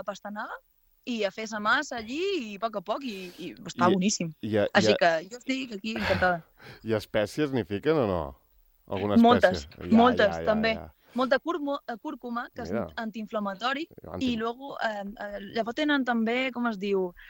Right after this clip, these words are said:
Speaker 1: Ehm, és que tenen noms d'aquí. Vull
Speaker 2: Ja,
Speaker 1: dir que
Speaker 2: ja,
Speaker 1: no,
Speaker 2: ja,
Speaker 1: no,
Speaker 2: ja.
Speaker 1: realment no sé el que és, però
Speaker 2: Però, però
Speaker 1: li
Speaker 2: és
Speaker 1: posen
Speaker 2: gustós
Speaker 1: i
Speaker 2: el
Speaker 1: posa
Speaker 2: menjar.
Speaker 1: que es gusta, està molt bo. No,
Speaker 2: I,
Speaker 1: no pica,
Speaker 2: i,
Speaker 1: està,
Speaker 2: i
Speaker 1: està
Speaker 2: carn,
Speaker 1: molt bo.
Speaker 2: i carn deu ser vaca o també hi ha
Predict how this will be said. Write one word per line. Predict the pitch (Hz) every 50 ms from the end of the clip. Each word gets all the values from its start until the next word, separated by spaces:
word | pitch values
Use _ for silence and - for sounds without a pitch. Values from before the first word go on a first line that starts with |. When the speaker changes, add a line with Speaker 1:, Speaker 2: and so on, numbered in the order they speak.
| - - - - _ _ -
Speaker 1:
Ehm, | - 214 208 202 196 196 190 190 185 185 185 185 185 180 180 - - - - - - - - - - -
és | 240 -
que | - 208
tenen | 262 262 269 254 254
noms | 262 254 240 208 - 220 226 196
d'aquí. | 214 208 190 - 208 202 175 - _ _ -
Vull | - - 190
Speaker 2:
Ja, | 101 -
Speaker 1:
dir | 226 -
que | 233
Speaker 2:
ja, | 226
Speaker 1:
no, | 226 233
Speaker 2:
ja, | 233 254
Speaker 1:
no, | 254 254
Speaker 2:
ja. | 262
Speaker 1:
realment | 262 262 254 269 269 277
no | 277 262
sé | - 262 247
el | 240 240
que | 208 226 202 202 202
és, | 202 196 - _ - - - - -
però | 220 214 -
Speaker 2:
Però, | 127
però | 123 139
Speaker 1:
li | 143 135
Speaker 2:
és |
Speaker 1:
posen | 151 175 165 - 196
Speaker 2:
gustós | 196 135 117 95 98
Speaker 1:
i |
Speaker 2:
el | 104
Speaker 1:
posa | 95 95
Speaker 2:
menjar. | 92 92 85 92 85 78 -
Speaker 1:
que | - - _ _ _ _ _ _ _ _ _ _ _ _ _ _ _ _ _ _ _ _ - -
es | 214 208
gusta, | 196 214 226 - - 262
està | - - 254
molt | 233 196 175
bo. | 175 185 185 175 165 - - -
No, | 220 220
Speaker 2:
I, | 123 123
Speaker 1:
no | 277 277
pica, | - 240 233 196 - 196 170 - - 135
Speaker 2:
i, | 127
Speaker 1:
està, | - - -
Speaker 2:
i | 135
Speaker 1:
està | -
Speaker 2:
carn, | 113 127 123 123 - -
Speaker 1:
molt | - -
bo. | - 127
Speaker 2:
i | -
carn | - 123 123 143
deu | 160 143
ser | - - 123 107 98 95 92 92 80
vaca | 82 95 113 120 - 180 190 180
o | 160 135 120 107
també | - 110 104 101 101
hi | 98
ha | 95 92 92 90 87 87 87 87 85 85 85 85 85